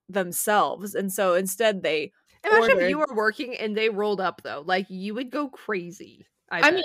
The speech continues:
Speaker 1: it would be ins-, I mean, yeah, and there's no way this person could be incognito. Like, there's
Speaker 2: Yeah.
Speaker 1: just, it's impossible for this person.
Speaker 2: Not on brand.
Speaker 1: You know, it's just, like, y-, y-, they'd have to wear a literal paper bag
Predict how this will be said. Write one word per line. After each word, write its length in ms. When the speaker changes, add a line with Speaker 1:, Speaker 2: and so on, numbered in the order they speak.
Speaker 1:
it 100
would 160
be 160
ins-, 200
I 140
mean, 200
yeah, 180
and 160
there's 180
no 220
way 240
this 180
person 340
could 120
be 140
incognito. 920
Like, 240
there's 240
Speaker 2:
Yeah. 0
Speaker 1:
just, 280
it's 220
impossible 680
for 160
this 160
person. 380
Speaker 2:
Not 160
on 180
brand. 460
Speaker 1:
You 140
know, 260
it's 180
just, 160
like, 220
y-, 160
y-, 140
they'd 160
have 240
to 100
wear 460
a 80
literal 440
paper 420
bag 500